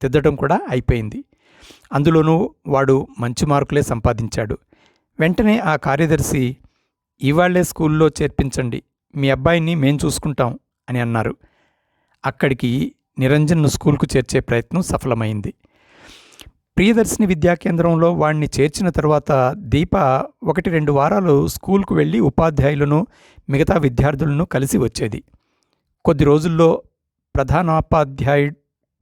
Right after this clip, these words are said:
అధ్యాపకుడు, "మీరు స్కూల్కు రానవసరం లేదు, నిరంజన్ బాగా చదువుతున్నాడు, అందరితో కలిసిపోయాడు, అతడు ఒక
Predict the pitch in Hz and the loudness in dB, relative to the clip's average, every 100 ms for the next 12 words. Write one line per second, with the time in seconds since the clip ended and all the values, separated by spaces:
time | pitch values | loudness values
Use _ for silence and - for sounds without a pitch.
0 | - 113 127 151 160 160 127 123 - - | -14 -4 0 0 0 2 2 2 -4 -18
1 | - - - - - _ 165 165 156 - | -20 -20 -20 -20 -20 _ 0 2 0 0
2 | 208 226 202 165 160 165 - 170 151 151 | 0 2 2 2 4 2 2 0 2 2
3 | 170 240 85 - 147 147 165 185 160 139 | 2 0 -4 -6 -2 0 2 0 0 0
4 | 143 160 147 139 143 147 139 135 202 320 | 2 2 2 0 0 0 0 2 2 0
5 | _ _ _ _ - 139 170 175 190 175 | _ _ _ _ -4 0 2 2 2 2
6 | 143 143 185 - 156 151 156 269 190 _ | 0 -2 -2 2 2 4 4 2 0 _
7 | _ _ _ _ 135 196 160 202 - 196 | _ _ _ _ -4 2 4 4 0 -4
8 | 151 | -4